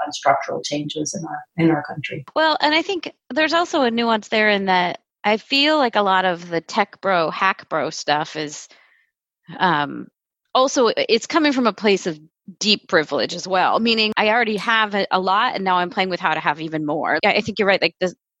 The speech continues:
Speaker 2: one, there has to be that kind of cultural shift back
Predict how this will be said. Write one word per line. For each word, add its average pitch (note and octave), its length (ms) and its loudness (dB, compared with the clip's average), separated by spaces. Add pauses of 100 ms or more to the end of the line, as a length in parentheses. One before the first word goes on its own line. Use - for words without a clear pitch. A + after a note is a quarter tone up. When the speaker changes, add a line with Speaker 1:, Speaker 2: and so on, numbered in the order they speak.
(380)
Speaker 2:
one, A3+ 420 0
there G#3 100 2
has F#3+ 200 -2
to F#3+ 80 -14
be F#3 140 -2
that E3 180 2
kind E3+ 180 -4
of D3+ 140 -12
cultural D3+ 840 -4
shift - 460 -2
back D#3+ 220 -2